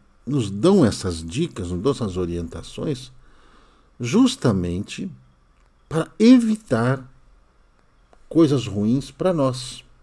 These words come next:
Mas escolhas, escolhas, certo? Que nós fazemos,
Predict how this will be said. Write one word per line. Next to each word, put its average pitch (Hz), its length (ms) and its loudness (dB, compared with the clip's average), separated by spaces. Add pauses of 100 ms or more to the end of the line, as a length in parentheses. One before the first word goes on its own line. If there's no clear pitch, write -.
(880)
Mas 269 520 -4 (2000)
escolhas, - 960 -2 (1900)
escolhas, 113 960 -4 (1000)
certo? - 540 -8 (1800)
Que 113 100 -6
nós 101 260 -2
fazemos, 98 840 -2